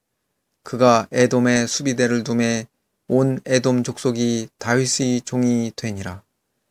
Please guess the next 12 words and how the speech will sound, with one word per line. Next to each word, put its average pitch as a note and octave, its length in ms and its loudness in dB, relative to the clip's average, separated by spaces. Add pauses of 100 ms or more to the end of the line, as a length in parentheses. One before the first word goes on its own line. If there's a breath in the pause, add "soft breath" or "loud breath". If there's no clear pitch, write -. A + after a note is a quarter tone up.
(220)
다윗이 A#2 640 2
어디를 A#2+ 400 2
가든지 A#2+ 580 -2
주께서 A2+ 640 -2
이같이 B2+ 760 0
그를 A#2+ 460 0
보존하시니라. G#2 1120 -4 (1500)
다윗이 A#2+ 560 4
이같이 B2 640 2 (400)
온 C3+ 320 4
이스라엘을 C3 680 2
통치하며 B2 800 2